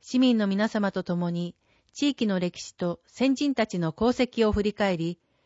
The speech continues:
町の未来を考える節目の年としたいと思います。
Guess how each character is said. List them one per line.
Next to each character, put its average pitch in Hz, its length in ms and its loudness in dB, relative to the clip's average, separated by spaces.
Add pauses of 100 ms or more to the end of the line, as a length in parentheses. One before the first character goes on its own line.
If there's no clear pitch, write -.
(220)
町 175 300 -2
の 277 120 4
未 285 120 2
来 247 220 4
を 180 60 0
考 247 280 0
え 254 120 2
る 180 120 0
節 254 200 -4
目 262 80 2
の 269 120 2
年 269 220 -2
と 240 120 0
し - 80 -8
た 220 140 2
い 208 60 0
と 196 100 -4
思 175 160 -2
い 170 60 -2
ま 165 120 -2
す。 - 260 -16